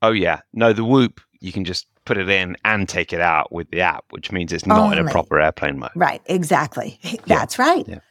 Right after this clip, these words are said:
Speaker 2: Because it
Speaker 1: Yeah.
Speaker 2: has to have something there
Speaker 1: Yeah.
Speaker 2: to connect. And you have your meter. Did you check it out with the meter?
Speaker 1: Yeah, I did. Yeah. Well, with the Whoop, I didn't even bother buying it, but the Oura is fine. So.
Speaker 2: Yeah. So what
Speaker 1: But
Speaker 2: about
Speaker 1: anyway,
Speaker 2: the lights
Speaker 1: very
Speaker 2: in the Oura, though?
Speaker 1: disappointing with the Oura. You get quite a bright green light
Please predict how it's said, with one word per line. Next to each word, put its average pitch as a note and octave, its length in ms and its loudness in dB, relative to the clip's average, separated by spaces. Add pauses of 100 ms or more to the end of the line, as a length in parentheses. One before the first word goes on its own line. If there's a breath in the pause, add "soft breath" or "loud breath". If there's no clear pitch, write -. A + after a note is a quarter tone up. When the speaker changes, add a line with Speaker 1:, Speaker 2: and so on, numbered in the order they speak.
(140)
Speaker 2:
Because F#3 340 2
it F3 80 2
Speaker 1:
Yeah. - 60 0
Speaker 2:
has C#3+ 280 -4
to F#3+ 80 -4
have E3 160 2
something G3 440 0
there E3+ 120 4
Speaker 1:
Yeah. E3 60 2
Speaker 2:
to F#3+ 80 -2
connect. E4 460 -2 (200 soft breath)
And F#3+ 140 2
you F#3+ 80 2
have E3+ 200 0
your C#4 120 0
meter. G#3 340 2
Did G3 220 -4
you G3+ 60 -2
check G#3+ 220 0
it G#3+ 60 2
out G3 140 2
with G#3 80 -4
the G#3+ 60 0
meter? G3 360 0 (400)
Speaker 1:
Yeah, F#2 220 4
I - 20 2
did. E2+ 240 -2 (100)
Yeah. E2 200 -6 (180)
Well, A#2 280 4
with B2 180 2
the A#2+ 80 2
Whoop, D3+ 300 2
I G2+ 100 4
didn't G2+ 200 -4
even F#2 160 -6
bother E2 200 -6
buying E2 320 -2
it, - 140 -12
but F2+ 120 -2
the F#2+ 100 6
Oura G#2 220 4
is E2 80 -4
fine. D2+ 280 -6 (160)
So. - 160 -14 (380 soft breath)
Speaker 2:
Yeah. D#3 140 -2 (160)
So G3 180 -2
what G3 180 2
Speaker 1:
But B3+ 60 4
Speaker 2:
about B3+ 60 6
Speaker 1:
anyway, F#3 160 4
Speaker 2:
the - 60 0
lights G3+ 120 2
Speaker 1:
very F#3 160 4
Speaker 2:
in G3+ 40 2
the F#3 80 2
Oura, E3+ 180 4
though? B2 60 2
Speaker 1:
disappointing E2+ 260 -2
with - 140 -12
the E2 80 -4
Oura. D#2 240 -4 (420)
You F#2+ 140 -12
get F#2+ 280 2 (520)
quite A2+ 220 2
a G2+ 40 -4
bright F#2+ 420 0
green G#2 320 0
light A2 460 0